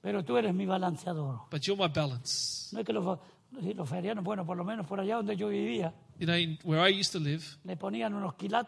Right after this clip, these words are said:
Speaker 1: unos, unos, unos pesos al lado para que
Speaker 2: the
Speaker 1: se
Speaker 2: scales that
Speaker 1: cargara
Speaker 2: they would
Speaker 1: la, la
Speaker 2: use
Speaker 1: balanza.
Speaker 2: would be, um, not working
Speaker 1: Y,
Speaker 2: correctly.
Speaker 1: y usted pedía un kilo de
Speaker 2: So
Speaker 1: frijoles
Speaker 2: you'd ask for a kilo of beans,
Speaker 1: y llegaba a la casa, lo pesaba y pesaban setecientos.
Speaker 2: and you got home and it weighed seven hundred grams.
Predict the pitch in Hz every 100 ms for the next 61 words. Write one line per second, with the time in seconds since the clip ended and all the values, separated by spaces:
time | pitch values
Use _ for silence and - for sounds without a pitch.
0 | 254 202 170 - - - - 185 143 -
1 | - _ _ _ - 180 - 254 262 208
2 | - 247 233 208 196 160 156 147 - 156
3 | - 180 196 180 160 143 160 226 160 185
4 | 170 - 139 135 156 175 - _ 170 156
5 | 165 165 165 151 147 147 - - _ _
6 | - 175 165 180 175 180 160 135 - 131
7 | 208 - 277 262 277 233 - 302 277 254
8 | 208 240 - 294 185 180 196 - 175 156
9 | 226 220 214 160 160 156 185 226 240 254
10 | 285 269 247 311 254 262 233 247 285 302
11 | 269 240 269 208 214 226 285 226 185 170
12 | 160 160 196 160 220 226 196 170 190 170
13 | - 208 170 185 165 139 208 180 131 123
14 | -